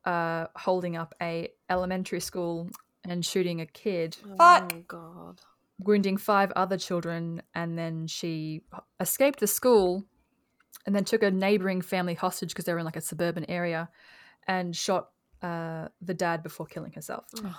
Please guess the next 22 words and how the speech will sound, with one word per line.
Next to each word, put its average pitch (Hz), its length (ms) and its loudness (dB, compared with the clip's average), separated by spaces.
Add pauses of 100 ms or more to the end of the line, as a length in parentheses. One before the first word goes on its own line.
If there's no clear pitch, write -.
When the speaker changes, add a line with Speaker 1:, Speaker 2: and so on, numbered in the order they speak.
(100)
Speaker 2:
Jesus 190 380 -4
Christ. - 880 2 (720)
Speaker 1:
So 226 260 8
they 226 160 8
were, 247 200 12
they 247 180 6
were, 247 180 8 (280)
they 233 140 4
knew 262 160 6
she 285 160 2
was 208 140 0
dangerous. 185 840 0
I 190 40 -8
Speaker 3:
Mm-hmm. 170 340 -6
Speaker 1:
think 269 220 0 (140)
they 202 100 -6
probably 196 240 -6
should 175 160 -8
have 170 320 -8
maybe 175 220 -8
put 175 220 -4
her 170 300 -2